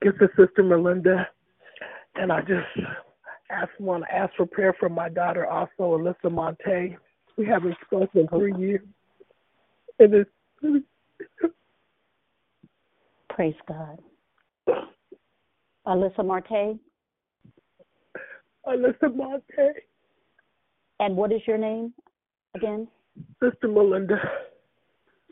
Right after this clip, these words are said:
Speaker 2: Sister Melinda, is this your first time on the line?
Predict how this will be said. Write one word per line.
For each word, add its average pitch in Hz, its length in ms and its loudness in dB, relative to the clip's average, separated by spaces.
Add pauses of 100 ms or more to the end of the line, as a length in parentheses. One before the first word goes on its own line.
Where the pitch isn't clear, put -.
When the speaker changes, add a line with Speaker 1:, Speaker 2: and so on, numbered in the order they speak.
Speaker 2:
Sister 196 240 -2
Melinda, 180 460 0
is 208 80 0
this 269 180 0
your 269 120 0
first 247 240 -4
time 247 160 0
on 240 100 0
the 233 80 0
line? 240 380 0